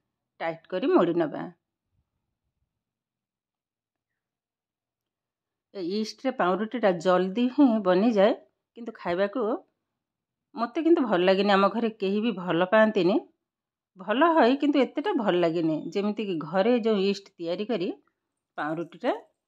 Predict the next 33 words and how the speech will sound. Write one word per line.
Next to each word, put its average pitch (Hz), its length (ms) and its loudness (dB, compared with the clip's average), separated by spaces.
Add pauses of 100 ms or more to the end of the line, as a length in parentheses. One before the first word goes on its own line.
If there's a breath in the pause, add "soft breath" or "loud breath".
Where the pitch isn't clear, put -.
(540)
ବନାଯାଏ, 180 580 -4
ତାର 214 320 2
ଯେଉଁ 220 340 0 (960)
ଖାଇବାକୁ 214 380 -2
ଯେଉଁ 214 180 -2 (100)
ଟେଷ୍ଟ, 190 300 -2 (300)
ଆ 190 120 -10
ଦେହରେ 202 200 -6
ଏତେଟା 196 280 -6 (100)
ଟେଷ୍ଟ 160 360 -6
ଲାଗେନି। 190 320 -2 (1300)
ଦେଖନ୍ତୁ, 156 540 -10 (300)
ହାଲକା 185 300 -8
ଟିକେ 196 260 -8
ପାଣି 160 260 -4
ସାଇଡ଼୍ରେ 190 440 -4
ମୁଁ 196 180 0 (160)
ଲଗେଇ 175 320 -2
ନେଇଛି। 226 340 -2 (680)
ଏବେ 165 140 -10
ଭଲ 160 260 -8
ଭାବରେ 175 300 -4
ଜଏଣ୍ଟ 160 320 -2
କରିନେଲି। 151 400 -6 (360)
ଏବେ 156 140 -16
ଦାବି 151 320 -8
ନେଇଛି 185 260 -6
ଦି 196 140 -6
ସାଇଡ଼୍ରେ। 226 400 -4 (640)
ଏବେ 196 120 -6
ଏହାକୁ 285 240 0
ସମାନ 226 460 4
ଭାବରେ 285 300 2